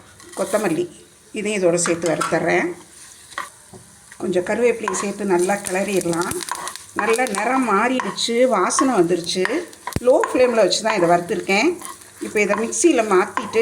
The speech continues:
மிக்ஸி ஜாரில் மாற்றிட்டு, நல்லா ஆறுனதும் கொஞ்சம் பவுடராக பண்ணி, அதுக்கப்புறம் கொஞ்சம் தண்ணி ஊற்றி நல்லா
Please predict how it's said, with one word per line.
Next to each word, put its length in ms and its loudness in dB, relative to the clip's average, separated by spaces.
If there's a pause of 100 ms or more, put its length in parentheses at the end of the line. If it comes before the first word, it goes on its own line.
மிக்ஸி 300 -4
ஜாரில் 320 2
மாற்றிட்டு, 460 0 (560)
நல்லா 260 2 (280)
ஆறுனதும் 560 0 (540)
கொஞ்சம் 280 -2
பவுடராக 460 4
பண்ணி, 220 2 (100)
அதுக்கப்புறம் 380 0
கொஞ்சம் 300 0
தண்ணி 300 4
ஊற்றி 160 -6 (100)
நல்லா 180 4